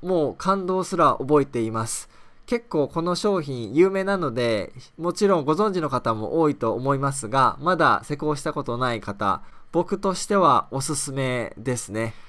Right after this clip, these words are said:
厚塗りしてしまったかなと思ったんですが、それでも問題ありませんでした。ということで、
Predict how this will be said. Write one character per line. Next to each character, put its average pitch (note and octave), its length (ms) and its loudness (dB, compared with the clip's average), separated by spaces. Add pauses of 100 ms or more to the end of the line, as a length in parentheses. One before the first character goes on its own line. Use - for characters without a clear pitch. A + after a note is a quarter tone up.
(160)
厚 D#3 220 -4
塗 G3+ 120 0
り G3 100 0
し G3 40 -4
て G#3 80 -4
し G3 140 -4
ま G#3 100 -2
っ G3+ 80 -8
た G#3+ 80 -4
か F#3 140 -2
な F#3 180 2
と F3+ 100 -8
思 F3+ 120 -2
っ G3 40 -6
た D3+ 200 -4
ん - 20 -6
で B2 80 -8
す B2 140 -12
が、 A#2 240 0 (160)
そ F3 140 -2
れ F3+ 100 2
で F#3 80 0
も C#3+ 120 0
問 B2+ 240 -2
題 A#2 220 -2
あ - 100 -6
り A2 120 -4
ま G#2+ 100 -4
せ A#2+ 160 -10
ん G2+ 80 -10
で F#2 80 -10
し - 100 -10
た。 - 220 -8 (1040)
と G3+ 80 2
い A#3 40 6
う - 20 -8
こ A3+ 100 0
と G#3 100 2
で、 C3+ 280 2